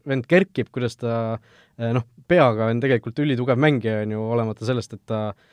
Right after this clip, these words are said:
ta tegelikult kõige pikem mees ei ole, noh, selline vägev, vägev mees tegelikult Levadias. Arvestades seda, et ta on tegelikult ju mänginud ka, vahepeal ta mängis ju äärekaitses üldse mingid aastad, siis ta on järjest kõrgemale liikunud, viimasel ajal isegi vaata, et seal tipuründes mänginud mingeid mänge, et,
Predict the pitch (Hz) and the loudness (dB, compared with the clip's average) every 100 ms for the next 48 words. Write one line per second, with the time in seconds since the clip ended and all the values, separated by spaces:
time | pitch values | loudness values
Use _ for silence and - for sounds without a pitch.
0 | _ _ 107 113 107 113 127 117 143 120 | _ _ -4 -2 -4 -6 -4 -4 -2 0
1 | 117 117 113 135 117 104 104 104 101 110 | 2 0 2 4 4 2 -2 -4 -6 -8
2 | - _ - 113 110 110 113 98 _ _ | -12 _ -8 -6 -4 -4 -4 -8 _ _
3 | _ - 151 131 110 113 117 120 139 120 | _ 0 2 2 0 0 0 2 2 2
4 | 127 120 113 104 101 95 117 104 92 - | 0 -2 -4 -8 -8 -8 -6 -6 -10 -16
5 | _ _ 143 135 - 147 113 117 117 123 | _ _ 0 0 2 2 2 0 -4 -4
6 | 131 143 113 113 117 143 120 104 - 117 | 0 2 2 -2 0 0 0 -4 -4 -4
7 | 110 _ _ - 143 113 120 127 131 151 | -4 _ _ -2 -2 0 -2 0 4 4
8 | 131 147 165 - 120 110 - 110 107 101 | 4 2 0 0 -4 -4 -4 -4 -4 -8
9 | _ _ 123 117 120 110 110 - 123 117 | _ _ -4 0 2 0 -4 -8 -6 -2
10 | 120 135 117 160 151 113 113 156 147 107 | 2 2 2 0 0 0 0 0 0 -4
11 | 117 113 113 113 110 113 113 113 110 - | -4 -4 -2 -2 -2 -6 -4 -6 -10 -16
12 | - 107 _ _ _ _ - 110 139 127 | -10 -10 _ _ _ _ -8 -6 -2 0
13 | 170 120 117 117 107 113 117 104 120 107 | 2 2 0 -2 -2 -2 -4 -4 -4 -4
14 | 101 - | -8 -8